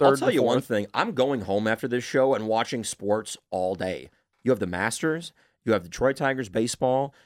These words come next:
Speaker 2: you have the N B A, you have the Pistons on today. I mean,
Speaker 1: Hello,
Speaker 2: goodness
Speaker 1: friends.
Speaker 2: gracious.
Speaker 1: Yes.
Speaker 2: It's
Speaker 1: No,
Speaker 2: a
Speaker 1: it,
Speaker 2: good day to be
Speaker 1: it
Speaker 2: a
Speaker 1: is,
Speaker 2: sports fan.
Speaker 1: it's a good day to be alive.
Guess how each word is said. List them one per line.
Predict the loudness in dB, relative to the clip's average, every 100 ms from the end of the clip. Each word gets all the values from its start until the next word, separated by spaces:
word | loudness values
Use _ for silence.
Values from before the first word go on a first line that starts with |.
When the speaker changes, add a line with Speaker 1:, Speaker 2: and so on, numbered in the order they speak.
| -2
Speaker 2:
you | -2
have | 0
the | 0
N | 0 2
B | 2 4
A, | 4 2 0 0
you | 0
have | 0
the |
Pistons | -4 -4 -2 -2 0
on | 0 0
today. | 0 2 0 -4 -10 _ _ -2
I |
mean, | 0 -2 -6 -2
Speaker 1:
Hello, | 4 4
Speaker 2:
goodness | 2
Speaker 1:
friends. | -2 -2 2
Speaker 2:
gracious. | 0 0 -8 -6 2
Speaker 1:
Yes. | 2 0 -4 2
Speaker 2:
It's |
Speaker 1:
No, | 4
Speaker 2:
a | 6
Speaker 1:
it, | 4
Speaker 2:
good | 2
day | 2 2
to | 4
be |
Speaker 1:
it | 2
Speaker 2:
a |
Speaker 1:
is, | 2
Speaker 2:
sports | 0 -2
fan. | -6 -10 -10
Speaker 1:
it's | -8
a | -2
good | 0
day | 2 2
to |
be | 2
alive. | 2 2 0 -2 -10